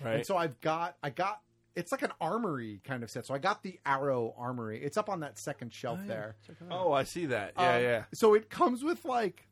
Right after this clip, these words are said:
Speaker 2: the costume on a, kind of on
Speaker 1: Uh,
Speaker 2: a
Speaker 1: like a
Speaker 2: mock-up.
Speaker 1: peg?
Speaker 2: And,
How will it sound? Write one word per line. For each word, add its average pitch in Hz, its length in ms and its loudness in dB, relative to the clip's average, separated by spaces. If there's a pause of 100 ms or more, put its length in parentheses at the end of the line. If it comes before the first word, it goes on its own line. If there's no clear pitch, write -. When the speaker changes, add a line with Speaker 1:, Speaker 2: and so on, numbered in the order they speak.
Speaker 2:
the 180 120 4
costume 190 680 -2
on 165 140 0
a, 139 240 -2 (320)
kind 170 180 0
of 156 80 -2
on 160 60 4
Speaker 1:
Uh, 147 40 4
Speaker 2:
a 147 40 4
Speaker 1:
like 139 340 6
a 185 60 6
Speaker 2:
mock-up. 185 180 6
Speaker 1:
peg? 147 360 0 (800)
Speaker 2:
And, 190 200 0